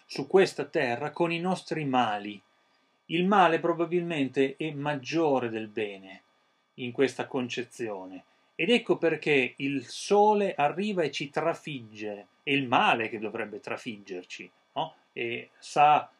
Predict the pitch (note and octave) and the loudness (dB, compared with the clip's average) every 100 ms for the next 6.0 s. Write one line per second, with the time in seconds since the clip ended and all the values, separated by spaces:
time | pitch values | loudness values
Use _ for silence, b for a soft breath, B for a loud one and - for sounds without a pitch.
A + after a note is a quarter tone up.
0 | - C3 C#3 B2+ A#2+ E3 D3 B2+ A#2+ B2 | -8 -2 0 0 0 0 2 0 -2 -2
1 | C3 G#3 D#3 G3 A3 - - G#3 D3+ E3+ | -2 -4 -4 -2 -2 -2 2 4 4 -2
2 | F3+ - G#3 E3+ - D3 C#3+ G3 D3+ A#2+ | -2 0 0 0 -4 -6 -6 -4 -2 0
3 | A#2+ B2+ F#3+ G3 D3 C3+ B2+ - E3 C3 | -2 0 0 0 -2 -2 -4 -2 -2 0
4 | B2 C3 D#3 G#3 F3+ - B2 B2 G3+ G#3 | -2 -2 -2 -2 -2 -4 -4 -2 -2 0
5 | E3+ - D#3 D#3+ D#3+ F3+ D3 A2+ A2 | 0 -2 -4 -4 -4 -6 -6 -8 -10